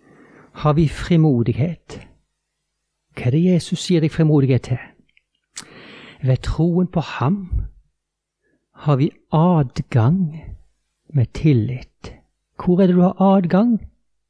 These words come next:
Ja, det er jo, eh, bildet på det, på det tempelet, ikke sant? Så var, var det tempelet som ble revna, eller, eh, tempel, eh, den der, en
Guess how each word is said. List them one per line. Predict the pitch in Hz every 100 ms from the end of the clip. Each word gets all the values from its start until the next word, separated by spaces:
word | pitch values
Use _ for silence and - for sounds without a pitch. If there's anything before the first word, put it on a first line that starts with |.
| _ _ _ _ _ _ _ _ _ _ _ _ _ _ _ _ _ _ _ _ _ _ _ _ _ _ _ _ _ _ _ -
Ja, | 135
det | 156
er | 160
jo, | 151 180
eh, | 170 165 160 151
bildet | 170 151 147
på | 156
det, | 151 156
på | -
det | 156 -
tempelet, | 156 131 - 147
ikke | 165
sant? | 170 202 202
Så | 170
var, | 156 160 165
var | 156 170
det | 147 151
tempelet | 170 180 - 175
som | 185
ble | 165 156
revna, | 170 180 160 190 208 202
eller, | 175 170 160
eh, | 160 165 160 147
tempel, | 165 151 - 160
eh, | 160 156
den | 156 151 156
der, | 147 139
en | 135 131